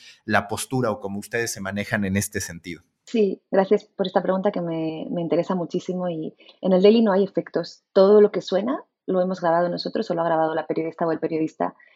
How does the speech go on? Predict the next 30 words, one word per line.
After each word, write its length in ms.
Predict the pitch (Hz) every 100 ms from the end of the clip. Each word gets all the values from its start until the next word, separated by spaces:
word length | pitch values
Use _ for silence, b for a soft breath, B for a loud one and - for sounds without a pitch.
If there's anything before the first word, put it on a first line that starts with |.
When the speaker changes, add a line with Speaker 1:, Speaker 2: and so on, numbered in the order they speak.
| b _
Speaker 2:
que 240 | - 165 156
cuenta 220 | 160 147
la 80 | 143
historia. 320 | 135 127 - _ _
Eh, 540 | - 170 160 175 165 -
y 120 | 185
para 180 | 170 165
mí 120 | 170
eso 100 | 170
es 100 | 190
muy 120 | 175
importante. 580 | 165 156 156 147 - - _ _
En 120 | 170
el 100 | 160
Daily 200 | 160 165
hay 60 | 170
música, 580 | 175 185 196 180 170 175
por 100 | 175
supuesto, 540 | - - 165 156 165 -
hay 120 | 160
archivo, 680 | 135 - 185 185 175 175 180 B B B B
eh, 320 | - 156 143 143
que 100 | 156
no 100 | 156
hemos 180 | 151 160
grabado 260 | 147 151
nosotros 340 | 151 156 147 160
porque 200 | - 151
es 80 | -
archivo, 560 | - - 185 160 214